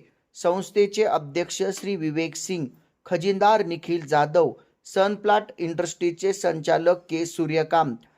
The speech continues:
आर एस एंटरप्राइजेसचे संचालक अनिल काळे यांच्या हस्ते विद्यार्थ्यांना शालेय साहित्य वाटप करण्यात आले. अतिशय वेगळा आणि विद्यार्थ्यांना गरजू असलेला उपक्रम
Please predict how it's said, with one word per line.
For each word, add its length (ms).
आर 220
एस 460
एंटरप्राइजेसचे 880
संचालक 680
अनिल 300
काळे 360
यांच्या 380
हस्ते 340
विद्यार्थ्यांना 760
शालेय 440
साहित्य 480
वाटप 480
करण्यात 380
आले. 260
अतिशय 500
वेगळा 420
आणि 280
विद्यार्थ्यांना 760
गरजू 500
असलेला 440
उपक्रम 640